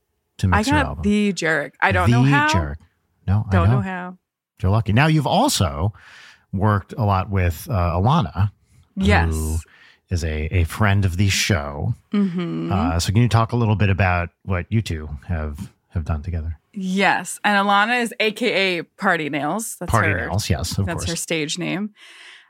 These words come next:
Speaker 2: I met Alana before the pandemic, funny enough.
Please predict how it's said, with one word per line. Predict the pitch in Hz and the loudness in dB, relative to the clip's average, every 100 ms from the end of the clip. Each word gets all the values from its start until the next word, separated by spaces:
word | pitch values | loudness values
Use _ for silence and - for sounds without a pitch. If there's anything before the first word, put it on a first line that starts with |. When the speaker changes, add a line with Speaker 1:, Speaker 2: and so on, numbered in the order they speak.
| - - | -18 -2
Speaker 2:
I | 196 196 196 208 226 254 277 302 | 2 4 2 0 -2 -2 0 2
met | 269 254 - | 2 2 0
Alana | 247 233 190 165 170 185 226 - | -2 2 2 2 0 -2 -2 -4
before | 196 - 196 196 | -4 0 0 0
the | 220 | 0
pandemic, | 233 247 214 165 170 202 - | 0 2 2 0 -2 -8 -12
funny | - 185 | -6 -4
enough. | 175 165 175 | -2 0 -2